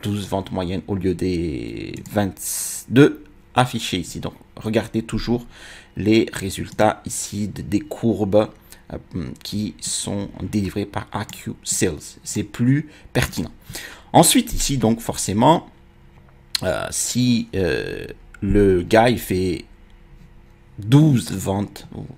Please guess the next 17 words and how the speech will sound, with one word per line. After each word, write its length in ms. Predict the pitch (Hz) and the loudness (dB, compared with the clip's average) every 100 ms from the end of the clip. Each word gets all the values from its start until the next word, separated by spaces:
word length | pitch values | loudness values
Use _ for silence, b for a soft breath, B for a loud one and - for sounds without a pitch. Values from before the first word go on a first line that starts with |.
| - | -8
voilà, 180 | 87 87 | -4 -2
mo-, 360 | - - - - - - | -2 -6 -12 -16 -16 -4
moyenne 460 | 104 110 113 110 92 - | 2 4 6 4 2 -6
par 160 | - - | -14 -8
jour, 340 | - 139 - - B B 104 | 0 2 2 -6 B B 4
ben, 140 | 123 | 6
vous 140 | 110 | 6
faites 320 | 95 120 113 110 | 0 0 0 0
la 60 | |
multiplication, 840 | 101 - - - - 101 - - 160 | -2 -4 -10 -10 -8 -8 -4 -2 0
donc 200 | 117 - | -2 -4
forcément, 520 | - - - 110 170 | -8 -8 -4 -2 0
il 120 | 120 | -2
fait 260 | - 135 151 | -2 0 0
douze 420 | 104 110 143 - | -2 -4 -4 -6
fois 320 | - 120 127 | -4 0 0
trente. 320 | - 104 101 | -2 -8 -6